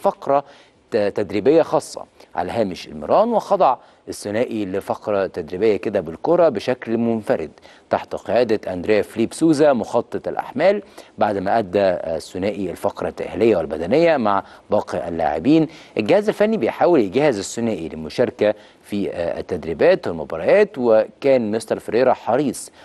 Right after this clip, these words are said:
على متابعة أداء الثنائي للبرنامج التأهيلي. أكيد محتاجينهم جدًا،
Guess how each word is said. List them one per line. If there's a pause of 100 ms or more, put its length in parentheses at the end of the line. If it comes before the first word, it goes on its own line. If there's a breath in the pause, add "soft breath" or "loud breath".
(200 loud breath)
على
متابعة
أداء
الثنائي
للبرنامج (440 loud breath)
التأهيلي.
أكيد
محتاجينهم
جدًا،